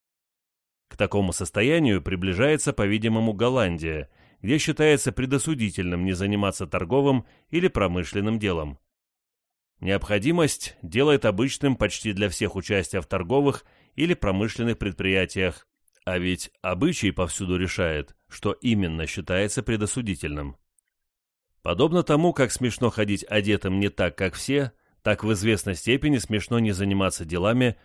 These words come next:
подобно другим людям. Как человек гражданской профессии кажется неловким в военном лагере или гарнизоне и даже рискует вызвать там насмешки, так бывает и с человеком, не имеющим занятий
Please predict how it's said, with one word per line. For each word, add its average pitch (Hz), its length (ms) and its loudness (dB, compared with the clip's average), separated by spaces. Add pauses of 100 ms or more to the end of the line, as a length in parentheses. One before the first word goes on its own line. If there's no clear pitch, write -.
(140)
подобно 104 420 2
другим 110 340 0
людям. 80 400 -2 (880)
Как 104 240 2
человек 113 400 4
гражданской 104 540 2
профессии 104 600 0
кажется 104 440 -2
неловким 107 460 0
в 82 60 -4
военном 90 420 0
лагере 87 380 0
или 95 280 -4
гарнизоне 95 720 2 (320)
и 165 80 -4
даже 135 280 6
рискует 117 460 2
вызвать 92 380 0
там 87 160 -2
насмешки, 123 720 -2 (460)
так 165 200 2
бывает 127 380 4
и 110 100 -4
с - 40 -8
человеком, 113 680 0 (220)
не 165 220 4
имеющим 117 460 2
занятий 117 680 0